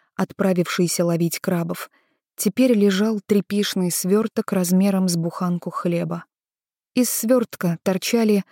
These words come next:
крошечная ручка и черный хохолок. Я аккуратно забралась внутрь,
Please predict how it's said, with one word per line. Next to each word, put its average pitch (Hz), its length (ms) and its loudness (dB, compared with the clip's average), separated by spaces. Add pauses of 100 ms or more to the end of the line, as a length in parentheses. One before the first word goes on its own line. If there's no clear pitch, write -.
(340)
крошечная 202 760 2
ручка 208 500 -2 (340)
и 202 160 2
черный 233 440 2
хохолок. 185 760 -6 (720)
Я 202 260 4
аккуратно 190 460 0
забралась 175 540 -2
внутрь, 185 420 0